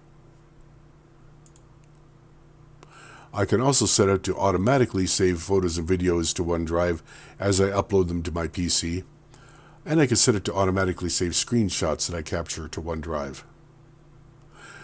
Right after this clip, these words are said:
The other tabs aren't all that vital to us today. Network is essentially if you're on a metered network. Office is if you want to do collaboration with others,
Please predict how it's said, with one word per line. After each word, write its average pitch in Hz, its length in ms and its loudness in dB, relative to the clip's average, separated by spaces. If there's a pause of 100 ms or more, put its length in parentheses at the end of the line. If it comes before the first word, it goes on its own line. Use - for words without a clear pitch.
(280)
The - 180 -2
other 202 200 4
tabs 143 420 2 (100)
aren't 101 240 -2
all 98 320 2
that 92 420 0
vital 92 560 -2
to 107 180 -2
us - 140 -2
today. 110 380 0 (500)
Network 101 460 2
is 90 200 0
essentially 95 680 0
if - 120 -2
you're 87 120 2
on 87 100 2
a 82 60 -2
metered 82 280 -2
network. 80 460 -4 (1400)
Office 165 460 6
is 117 540 6
if - 260 -2
you 113 80 4
want 127 220 0
to 117 60 -4
do 110 160 2
collaboration 107 920 2 (160)
with 92 180 -2
others, 87 480 -2